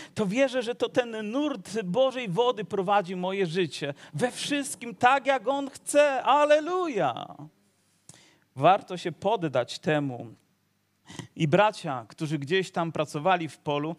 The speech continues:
na, a Józef gdzie? No, przy ojcu. Ma nową szatę, ma piękną szatę, ładniejszą niż oni wszyscy. I oto został posłany do nich, żeby zobaczyć, czy tam nie obijają się pewnie, czy pracują zgodnie z założeniem, ale poszedł, żeby się dowiedzieć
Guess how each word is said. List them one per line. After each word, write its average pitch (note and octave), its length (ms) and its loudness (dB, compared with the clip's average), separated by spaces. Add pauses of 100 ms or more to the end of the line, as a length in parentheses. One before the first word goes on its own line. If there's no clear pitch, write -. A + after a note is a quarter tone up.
(240)
na, D3 320 2
a D3+ 80 0
Józef D#3 380 0
gdzie? D3 380 -2
No, A2 200 -10 (840)
przy - 200 -2
ojcu. A3 600 0 (180)
Ma D3 220 2
nową D#3 280 -2
szatę, G#3+ 540 -2
ma D3 140 0
piękną G3+ 520 -4
szatę, F#3 400 0 (220)
ładniejszą F3+ 640 0
niż D#3+ 220 -4
oni G3+ 240 -2
wszyscy. D#3+ 640 -4 (500)
I G3+ 80 4
oto A#3+ 220 2
został G#3 300 -2
posłany G3+ 640 2
do F3 200 -2
nich, F3+ 220 -4
żeby E3 240 0
zobaczyć, E3 680 0
czy F3 140 -6
tam E3 180 0
nie E3 100 0
obijają D3+ 560 0
się C3+ 180 -10
pewnie, D3+ 460 -4
czy - 160 -10
pracują D#3+ 580 -2 (360)
zgodnie D#3 600 2
z D#3 60 -6
założeniem, E3+ 640 0
ale A3 160 -2
poszedł, G3+ 420 -6
żeby E3 200 -2
się E3+ 140 -6
dowiedzieć D#3+ 480 -2